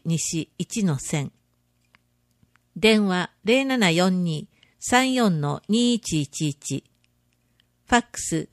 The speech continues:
零七四二三四の二七七七。開館時間、九時から二十時。休館日、月曜日。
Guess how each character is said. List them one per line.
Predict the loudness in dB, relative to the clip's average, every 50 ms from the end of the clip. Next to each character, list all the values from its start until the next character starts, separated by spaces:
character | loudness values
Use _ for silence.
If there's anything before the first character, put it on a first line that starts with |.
| _ _ _ _ _
零 | 2 6 6 6 6
七 | 6 4 4 4 4
四 | 4 4 2 2 2 0
二 | 0 -2 -4 -4 -6 -12 _ _ _
三 | -4 0 2 2 4 4 4
四 | 4 2 2 2 0
の | -2 -2 -4 -4 -2
二 | -2 -2 0 0 0
七 | 0 2 2 0 0
七 | 0 -2 -2 -2 0 0
七。 | 0 -2 -2 -4 -6 -8 -12 _ _ _ _ _ _ _ _ _ _ _ _ _ _ _ _ _ _ _ _ _ _ _ _ -4
開 | 0 0 0 2
館 | 2 2 2 2 2
時 | -2 -4 -4
間、 | -2 -2 -2 -2 -6 -10 _ _ _ _ _
九 | -2 -2 0
時 | 0 0
か | 0 0
ら | 0 0
二 | -2 -2 -2 -4 -2
十 | 0 0 0 0 -2
時。 | -4 -8 -10 -12 -12 _ _ _ _ _ _ _ _ _ _ _ _ _ _ _ _ _ _ _ _ -4
休 | 0 0 0 2
館 | 2 2 2 2 2 0
日、 | -2 -4 -4 -6 _ -4
月 | -2 -2 -2 -2 -2 0 2
曜 | 2 2 2 0
日。 | -2 -6 -8